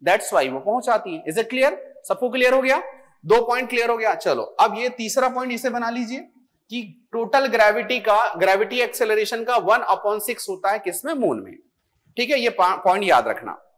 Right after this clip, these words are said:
Now, यहां पर मैंने कहा है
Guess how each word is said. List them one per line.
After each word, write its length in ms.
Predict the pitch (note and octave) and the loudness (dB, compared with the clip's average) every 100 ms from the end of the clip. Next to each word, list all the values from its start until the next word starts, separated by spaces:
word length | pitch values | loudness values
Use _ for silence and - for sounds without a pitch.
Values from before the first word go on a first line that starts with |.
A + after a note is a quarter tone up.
| _ _ _ _ C#3+ | _ _ _ _ -6
Now, 280 | F3+ F#3 - - - - - _ _ D#3 | 2 2 2 -6 -18 -20 -20 _ _ 0
यहां 360 | G#3 G#3+ C#4+ | 4 6 4
पर 440 | - C3 - - - _ _ - | 4 0 -2 -8 -20 _ _ -2
मैंने 220 | F#3 A#3+ | 2 2
कहा 320 | C4+ G#3+ B3 | 4 4 6
है 480 | C4+ A3+ G#3+ - - | 6 6 4 0 -10